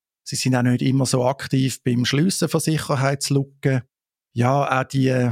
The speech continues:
neue Funktion, also der erweiterte Datenschutz ist ja nicht Standard. Oder jetzt neu bei I O S gibt's ja so eine neue Funktion, äh, wo der Diebstahlschutz soll verstärken, die ist nicht Standard. Also wenn du die nicht kennst, die Funktionen,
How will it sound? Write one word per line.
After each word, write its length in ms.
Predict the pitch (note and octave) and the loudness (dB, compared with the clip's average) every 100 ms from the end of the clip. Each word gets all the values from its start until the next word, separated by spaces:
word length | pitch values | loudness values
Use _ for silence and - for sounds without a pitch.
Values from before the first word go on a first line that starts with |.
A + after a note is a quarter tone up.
| G#2 | -4
neue 360 | A#2+ C3 B2+ C3+ | -12 -4 0 0
Funktion, 540 | C#3+ C3+ - C3+ D#3+ | 0 -2 0 0 2
also 100 | D3 | 0
der 100 | C#3 | 0
erweiterte 420 | C#3+ C#3 C3+ C3+ - | 0 0 -2 -4 -2
Datenschutz 560 | B2 D3+ D#3 C#3+ C3+ | -2 0 0 0 0
ist 120 | B2 B2 | -2 0
ja 40 | |
nicht 160 | C#3 - | 0 0
Standard. 800 | - C#3+ D#3+ D#3+ E3 G3 - - _ _ _ _ _ | -2 0 0 0 -2 -6 -16 -20 _ _ _ _ _
Oder 140 | B2 C#3 | -2 -2
jetzt 160 | - | 0
neu 180 | C3+ C#3+ | 0 0
bei 300 | C#3 A#2 C3+ | -2 -2 0
I 40 | D3+ | 0
O 40 | |
S 220 | D3 C#3+ | 0 -2
gibt's 180 | C#3 - | -6 -2
ja 140 | B2+ | -2
so 240 | A#2+ B2+ B2+ | 0 0 0
eine 100 | B2+ | 0
neue 200 | B2+ C3+ | 0 0
Funktion, 760 | C3 - - A#2+ A#2 B2 B2 | -2 -4 -2 -2 0 0 0
äh, 120 | A#2+ | -2
wo 120 | A#2 A#2+ | -4 -4
der 120 | B2 | -2
Diebstahlschutz 680 | D3 F3+ - E3 D#3+ D#3+ - | -2 -2 -4 -4 -4 -4 -2
soll 160 | D3+ | -2
verstärken, 640 | D3+ - C#3 C#3 C#3+ - C3+ _ _ _ _ - | -2 -2 0 0 -2 -4 -6 _ _ _ _ -4
die 100 | C#3+ | -2
ist 100 | E3+ | 0
nicht 120 | F3+ | 0
Standard. 520 | - D3 D3+ F#3 E3+ C#3 | 0 0 0 0 0 0
Also 120 | B2+ | 0
wenn 80 | B2+ | 0
du 60 | |
die 120 | B2+ | 0
nicht 160 | B2 B2 | 0 0
kennst, 420 | - D#3 B3 - | 0 0 0 0
die 40 | A3+ | 0
Funktionen, 920 | G#3+ A3+ - F3 C3 B2+ C3 B2 | 0 0 -2 0 0 0 0 0